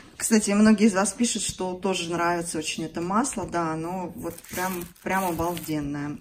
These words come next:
Не самое дешевое, конечно, но и не самое дорогое и вкусное.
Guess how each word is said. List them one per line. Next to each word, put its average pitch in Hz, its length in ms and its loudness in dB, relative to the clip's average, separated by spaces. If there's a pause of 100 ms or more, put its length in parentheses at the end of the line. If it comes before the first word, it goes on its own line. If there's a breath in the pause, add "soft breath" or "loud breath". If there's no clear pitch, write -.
(120)
Не 214 200 6
самое 156 380 0
дешевое, 269 440 0
конечно, 175 400 -6
но 190 100 -4
и 226 60 2
не 226 140 6
самое 175 360 -8
дорогое 160 480 -6
и 120 140 -8
вкусное. 143 600 -12